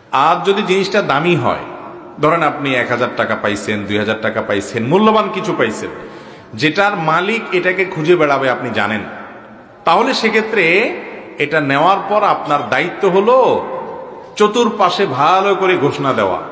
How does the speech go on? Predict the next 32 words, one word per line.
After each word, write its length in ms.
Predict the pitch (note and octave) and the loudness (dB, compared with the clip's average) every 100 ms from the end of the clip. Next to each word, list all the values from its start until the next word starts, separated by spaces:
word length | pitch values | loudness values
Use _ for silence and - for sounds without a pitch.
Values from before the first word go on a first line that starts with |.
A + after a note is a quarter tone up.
| - - - - - - F#2+ | -14 -16 -18 -20 -20 -18 -4
"ভাই, 160 | C3 C#3 | 0 2
এই 80 | C3+ | 2
জায়গা 240 | C3+ C3 C3 | 2 2 0
আমি 180 | C3 C3 A#2+ | 0 -4 -6
কিছু 180 | C3 C#3 | -8 -2
টাকা 220 | C3 B2+ | -2 0
পাইছি, 380 | B2 B2 A#2+ A2+ | 0 -2 -2 -2
কার 180 | A2+ A2 | 0 0
হয় 240 | G#2+ G#2+ G#2 - - - | 2 0 -2 -8 -12 -12
নিয়ে 200 | A2 A2+ | -4 -2
যাবেন।" 280 | G#2+ G#2 F#2 E2 - - - - A2 | 0 -2 -2 -8 -14 -18 -20 -18 0
দীর্ঘদিন 760 | D3 D#3+ F3 F#3 G3+ G3+ G3 F#3+ | 2 4 4 4 4 4 2 2
আপনাকে 340 | F3 F3+ E3+ | 0 -2 -2
ঘোষণা 320 | C#3+ C#3 D3+ | -2 -2 0
দিয়ে 200 | C#3 C3 | 0 0
যেতে 220 | A#2+ A#2 A#2 | 0 0 0
হবে, 220 | A#2 A2+ | -2 -2
যেতে 280 | A2 G#2+ A2+ | -4 -4 -2
হবে, 220 | G#2+ G#2+ | -2 -4
যেতে 260 | G2+ G2 F#2+ | -6 -6 -6
হবে, 240 | F2 E2 - - - - | -10 -10 -16 -20 -20 0
কোনোভাবেই 500 | F#3+ G#3+ G3 F#3+ B3 | 2 4 4 4 4
মালিক 340 | A3+ G3 F#3+ | 2 2 2
আর 80 | F3+ E3+ | 2 2
পাওয়া 180 | E3 D3+ | 2 4
যাচ্ছে 340 | C#3+ C#3 - | 2 0 -2
না, 180 | C#3+ G2 - - - | -2 -4 -6 -14 -2
কোনো 140 | G3 F#3+ | 2 4
হদিস 260 | F3 F#3 F3+ | 4 2 0
নাই, 140 | F3 D3+ | 0 0
কোনো 200 | D#3+ E3 | 2 4
আলামত 440 | D#3 D#3+ D#3 D#3 | 4 4 2 -2